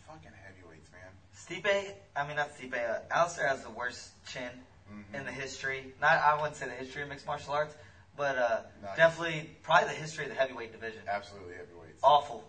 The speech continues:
Speaker 2: awful chin.
Speaker 1: Worse than
Speaker 2: Even,
Speaker 1: Chris
Speaker 2: even
Speaker 1: Tucker.
Speaker 2: some of that, that ground and pound, like,
Speaker 1: Yeah.
Speaker 2: it wasn't hitting him hard, but you could tell he was getting rocked.
Speaker 1: And you're just so big, too, like, at that, that force.
Speaker 2: Mm-hmm.
Speaker 1: You know, 'cause he didn't even fucking try to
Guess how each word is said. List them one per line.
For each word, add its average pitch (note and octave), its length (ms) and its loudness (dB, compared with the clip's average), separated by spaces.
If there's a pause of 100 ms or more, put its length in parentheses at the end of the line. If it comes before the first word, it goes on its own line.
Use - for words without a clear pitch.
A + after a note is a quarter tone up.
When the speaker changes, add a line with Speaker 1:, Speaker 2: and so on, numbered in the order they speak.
(100)
Speaker 2:
awful D3 340 4
chin. A2+ 240 -10 (300)
Speaker 1:
Worse G#2 160 -8
than F3 80 -4
Speaker 2:
Even, G3+ 160 -6
Speaker 1:
Chris G#3 240 -10
Speaker 2:
even F#3 120 -6
Speaker 1:
Tucker. G3 120 -6
Speaker 2:
some F#3 240 0
of E3+ 60 0
that, C3+ 340 6
that B2+ 240 2
ground C3 260 2
and C3+ 80 -8
pound, E3+ 320 4 (260)
like, A2+ 460 2
Speaker 1:
Yeah. F#2+ 280 -6 (680)
Speaker 2:
it B2+ 60 -12
wasn't D3+ 320 0
hitting D3+ 200 -4
him B2 80 -10
hard, C3+ 300 2
but A#2+ 160 -10
you C#3 60 -10
could - 160 -14
tell C3+ 160 4
he B2+ 140 -4
was A2+ 180 -14
getting C3 260 -8
rocked. A#2 400 4 (260)
Speaker 1:
And D3+ 140 -10
you're C#3 120 -8
just C#3+ 280 -6
so C3 200 -4
big, A#2+ 340 -10 (420)
too, A#2 320 -14
like, F#2+ 300 -10 (420)
at G#2+ 180 -10
that, - 280 -6 (200)
that G#2 200 -8 (160)
force. A#2 540 -10 (400)
Speaker 2:
Mm-hmm. A#2 220 -18
Speaker 1:
You B2 80 -8
know, A2+ 60 -8
'cause - 180 -16
he G3+ 120 -8
didn't G#3+ 180 -6
even G#3+ 180 -6
fucking G#3 340 0
try G3 180 2
to G3+ 80 0